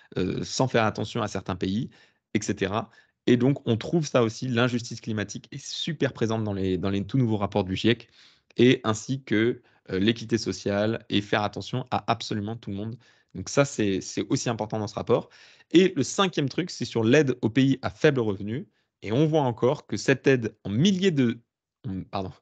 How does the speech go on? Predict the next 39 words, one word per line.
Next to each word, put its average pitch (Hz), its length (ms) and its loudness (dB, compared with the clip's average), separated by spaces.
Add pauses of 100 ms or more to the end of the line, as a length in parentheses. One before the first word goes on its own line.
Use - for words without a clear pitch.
(520)
en 104 80 -6
milliers 165 400 4
de 139 80 2
milliards 143 420 4
de 123 80 4
dollars 107 320 4
par - 180 -2
an, - 140 -8 (760)
euh, 98 400 4 (120)
elle 123 160 2
serait 131 200 -4
là 120 240 -2 (180)
dans, 98 340 -6 (160)
euh, 85 500 -8
ce - 280 2
scénario 104 440 0
Le 101 140 2
Grand 104 180 -2
Saut 127 380 -2
et 110 240 -2 (300)
trop 110 120 -4
peu, 98 240 -2
trop 90 160 -6
tard 104 280 -2
dans 117 80 -2
le 101 60 -4
scénario 95 360 -4
Trop 120 200 0
peu, 110 120 -2
trop 98 140 -6
tard, - 260 -6
comme 113 120 -2
d'habitude. 92 300 -4 (2000)
Alors, 175 420 4 (920)
vous - 60 -18
sentez 147 320 2
que, 131 120 -2
voilà, 107 280 2
j'ai, 98 160 -4